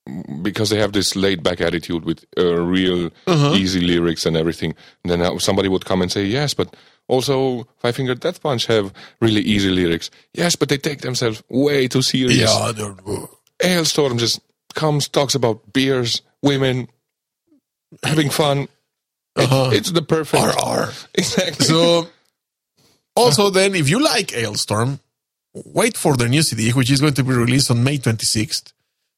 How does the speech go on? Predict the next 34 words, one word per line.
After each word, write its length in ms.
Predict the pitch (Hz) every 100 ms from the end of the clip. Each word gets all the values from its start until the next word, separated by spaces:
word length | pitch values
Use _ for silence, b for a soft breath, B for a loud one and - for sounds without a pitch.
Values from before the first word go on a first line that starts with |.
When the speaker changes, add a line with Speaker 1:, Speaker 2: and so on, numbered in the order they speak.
| _
Speaker 2:
No 220 | 147 190
Grave 320 | 156 143 147
But 120 | 131 123
the 80 |
Sea. 400 | - 110 110 156 - _ _ _ _ _ _
And 420 | - 277 330 320 - _ _ _ _ _ _ _
let 180 | - 269
us 120 | 180
know 320 | 147 180 339 -
if 160 | - 139
you, 500 | 175 170 160 165 147 - _
when 140 | 143 151
you 100 | 156
grab 260 | 170 180
it, 140 | 175 -
let 140 | 202
us 100 | 160
know 80 | 196
what 180 | 226 226
you 60 |
think 220 | 262 330 233
about 280 | 139 131
the, 300 | 123 117 117 -
the 120 | 117
new 160 | 113
album, 280 | 110 131 190 -
or 240 | 180 247
let 200 | 151 190
us 100 | 165
know 100 | 180
if 140 | 233
you 100 | 143
actually 360 | 214 - 180 135
like 480 | 107 151 120 -